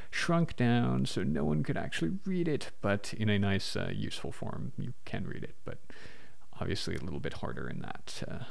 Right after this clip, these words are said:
particular format. And we'll look at Application Insights config. This is a, essentially just an X M L file that's going and defining, um, some of the things that are auto-loaded into Application Insights. This makes it an easy place to go in and add in overrides if you want to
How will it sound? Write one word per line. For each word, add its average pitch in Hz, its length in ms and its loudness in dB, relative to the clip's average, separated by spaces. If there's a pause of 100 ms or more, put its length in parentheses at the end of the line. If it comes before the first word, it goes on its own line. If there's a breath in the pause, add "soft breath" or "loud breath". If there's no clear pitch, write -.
(120 loud breath)
particular - 400 -2
format. - 760 -4
And 170 460 0
we'll 131 120 0
look 123 140 0
at 175 60 0
Application - 500 0
Insights - 360 0
config. 156 580 4 (500 loud breath)
This 110 320 4
is 90 560 4 (100)
a, 67 420 0 (220)
essentially 151 400 4
just 98 200 2
an 95 80 4
X - 180 0
M 98 60 4
L 95 160 4
file 107 360 4
that's 104 180 0
going 107 300 4
and 107 120 2
defining, 101 760 4 (140)
um, 95 400 0
some 117 180 2
of 117 120 0
the - 80 0
things 113 260 2
that 107 100 0
are 101 160 0
auto-loaded 110 480 4
into 117 180 4
Application - 680 0
Insights. 98 480 2
This - 160 0
makes 104 240 2
it 98 100 2
an 98 200 4
easy 104 260 0
place 95 380 -2
to 98 80 0
go 95 180 2
in 101 80 0
and 104 180 0
add 95 200 0
in 95 160 0
overrides 131 800 2
if - 120 -4
you 98 80 -2
want 87 220 -2
to - 120 -2